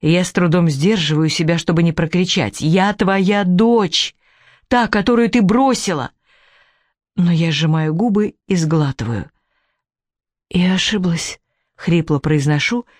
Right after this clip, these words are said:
и вешаю трубку. Обессилев, я кладу голову на стол, и тоска наваливается на меня с полной силой. Она же моя мать. Единственная,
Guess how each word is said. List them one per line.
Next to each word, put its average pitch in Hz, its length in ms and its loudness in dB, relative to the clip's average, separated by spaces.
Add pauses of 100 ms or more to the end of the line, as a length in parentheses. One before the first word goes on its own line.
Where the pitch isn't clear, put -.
(400)
и 269 140 0
вешаю 196 400 0
трубку. - 460 -8 (1900)
Обессилев, 170 760 0
я 175 180 0
кладу 165 360 0
голову 151 400 0
на 131 160 -2
стол, 208 480 -2 (380)
и 170 100 -2
тоска 175 400 -2
наваливается 202 800 0
на 151 60 2
меня 143 280 2
с 156 100 -8
полной 147 360 2
силой. - 600 -8 (720)
Она 139 340 0
же 156 120 -2
моя 151 320 0
мать. 147 480 -4 (840)
Единственная, 143 1000 0